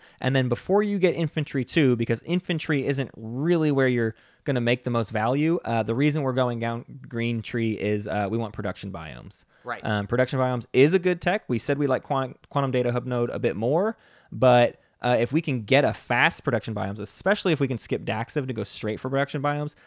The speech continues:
Speaker 1: that is like, mwah, chef's kiss. It's so good, uh, because we can start getting that money right away.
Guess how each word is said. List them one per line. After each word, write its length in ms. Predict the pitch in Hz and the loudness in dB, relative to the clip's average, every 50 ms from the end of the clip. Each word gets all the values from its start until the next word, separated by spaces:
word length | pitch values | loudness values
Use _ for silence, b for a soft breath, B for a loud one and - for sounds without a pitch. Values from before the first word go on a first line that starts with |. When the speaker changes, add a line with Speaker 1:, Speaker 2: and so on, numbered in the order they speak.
| b b - | b b 0
Speaker 1:
that 160 | 135 139 143 135 | 2 4 4 4
is 120 | 127 - | 2 2
like, 180 | - 101 95 - _ _ - | 0 -4 -4 -6 _ _ -16
mwah, 360 | 127 131 147 165 170 127 - - | -10 -4 0 2 2 2 0 -2
chef's 320 | - - 151 135 - - - | -6 -2 -2 -2 -2 -2 -4
kiss. 200 | - 110 - - | -6 -6 -6 -6
It's 120 | 120 - | -8 -8
so 260 | - - - 185 180 | -6 -2 0 2 2
good, 300 | 151 127 127 117 104 101 b b b b b b - | 2 2 2 2 2 -2 b b b b b b 0
uh, 360 | 127 127 120 117 113 107 90 - - | 2 4 4 4 4 2 0 -2 -4
because 260 | - 123 - 131 117 | -4 -2 0 0 0
we 60 | 120 120 | 0 -2
can 100 | - 113 | -2 -4
start 340 | - - - 139 135 117 | -6 -2 0 0 0 2
getting 200 | 120 120 123 120 | 0 0 0 0
that 120 | 113 107 90 | -2 -4 -2
money 320 | 117 113 113 113 113 110 | -2 -2 -2 -2 -2 -4
right 260 | 98 95 104 101 101 98 | -4 -4 -4 -4 -2 -2
away. 380 | 90 90 90 87 82 71 - | -4 -4 -4 -6 -8 -10 -12